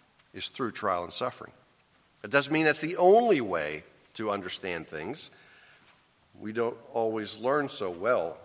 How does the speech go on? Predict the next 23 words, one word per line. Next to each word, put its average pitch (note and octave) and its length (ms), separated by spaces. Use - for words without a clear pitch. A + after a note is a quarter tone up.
when F#2+ 240
we're F#2 160
joyous F#2 640
and F#2 160
we're F2+ 100
prosperous G2 720
and F#2 120
things A2 260
are G#2+ 60
going G#2 340
easy. A2+ 400
We C3 140
tend C#3 340
then C3 160
to - 100
focus C#3+ 440
on B2+ 120
ourselves B2+ 600
and A#2 100
focus B2 340
on B2 160
the G#2 60
temporary. G#2+ 640